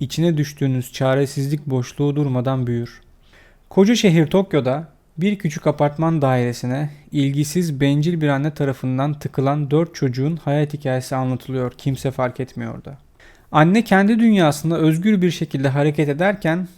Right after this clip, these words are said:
hayatın yüklediği sorumlulukların hepsini reddediyor. Çocukları içinse yalanlarla kurguladığı toplumdan tamamen izole bir hayat var. Yaşıtlarından her anlamda geride olan,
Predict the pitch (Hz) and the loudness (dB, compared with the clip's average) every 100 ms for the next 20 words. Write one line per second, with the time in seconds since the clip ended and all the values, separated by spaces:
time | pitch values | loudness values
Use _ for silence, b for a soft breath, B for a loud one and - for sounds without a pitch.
0 | _ - 139 147 147 151 196 175 - 147 | _ -2 2 4 4 2 -2 -2 -2 -4
1 | 143 147 151 147 147 143 147 147 160 170 | -2 -4 -2 0 0 0 -2 -2 -2 -2
2 | 175 180 156 165 160 151 127 117 120 - | -4 -4 -2 0 2 0 0 -4 -6 -10
3 | - _ b b b - 147 143 165 196 | -16 _ b b b -4 0 0 4 6
4 | 240 254 233 202 165 196 240 147 147 165 | 6 4 0 0 0 0 0 2 4 4
5 | 185 220 220 214 - 143 131 139 127 165 | 4 4 4 2 2 2 4 0 2 -2
6 | 180 160 151 165 170 190 175 170 185 196 | 0 -2 -2 -4 -2 -2 -2 -2 0 0
7 | 190 180 160 160 175 170 170 147 151 151 | -2 -2 -2 0 2 2 0 0 2 0
8 | - 127 - - _ b b b b _ | -2 -10 -10 -20 _ b b b b _
9 | 139 156 175 185 185 196 202 185 208 214 | 2 4 0 2 2 4 2 2 2 4
10 | 196 175 160 156 139 139 139 160 147 131 | 4 2 2 0 2 2 4 4 4 2
11 | 139 | -4